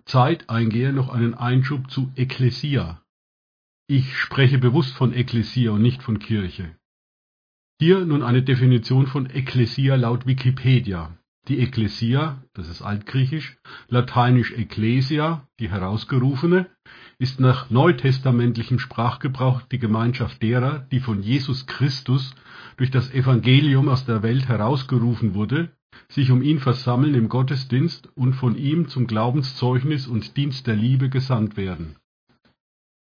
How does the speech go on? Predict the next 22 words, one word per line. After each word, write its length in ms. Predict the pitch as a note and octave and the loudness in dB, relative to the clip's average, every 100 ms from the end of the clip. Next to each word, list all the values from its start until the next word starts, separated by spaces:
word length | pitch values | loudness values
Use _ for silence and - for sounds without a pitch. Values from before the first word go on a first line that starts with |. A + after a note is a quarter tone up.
| _ _ _ - _ - | _ _ _ -20 _ -10
Die 140 | C3+ | -4
Ekklesia 920 | C3+ C3+ C3 - C3 C#3 B2+ F3 F#3 - - | -2 6 6 6 4 6 6 6 4 -2 -4
war 180 | C3 C3 | 0 4
eine 160 | B2+ | 6
Volksversammlung 880 | B2+ C#3 E3 - C#3+ C3 C3 C#3 D3 | 6 4 2 2 0 2 4 4 2
in 160 | D3 A#2+ | 2 2
den 140 | A#2+ | 2
Städten 640 | A2 - A#2 B2+ F#3 G3+ - _ _ _ _ _ _ _ - | -2 -2 -2 0 0 0 -6 _ _ _ _ _ _ _ -6
des 140 | B2 | -4
antiken 500 | B2+ C3 - D#3+ C#3 | 2 2 2 0 0
Griechenlands. 1000 | - G2+ C3+ B2 A2+ G2 E2+ F2 - - _ | 0 2 2 2 0 -2 -4 -8 -12 -20 _
Ihre 220 | C3 A#2+ | -2 -2
Zusammensetzung 840 | A#2 B2+ A#2+ A#2+ D3+ D#3+ C#3+ - E3 | 0 0 0 2 0 0 -4 -2 0
und 180 | B2+ - | 0 -2
politischen 560 | C3 B2 C3 C3+ C#3 | 0 2 2 0 0
Befugnisse 720 | A2+ - C3+ C3 D#3 C#3 D3 | -2 0 0 0 -2 -2 -2
waren 240 | B2 B2 B2+ | 0 0 0
in 100 | A#2 | 0
den 240 | A2+ G2+ | -2 -6
Städten 380 | - A2 - - | -6 -6 -4 -6
unterschiedlich 760 | D3+ C#3 C3 C3 B2 B2 C3 | -2 0 0 0 -2 -4 -6
ausgestattet. 840 | A#2 G#2+ - G#2 - F2+ F2 D#2+ | -4 -6 -6 -10 -8 -10 -10 -16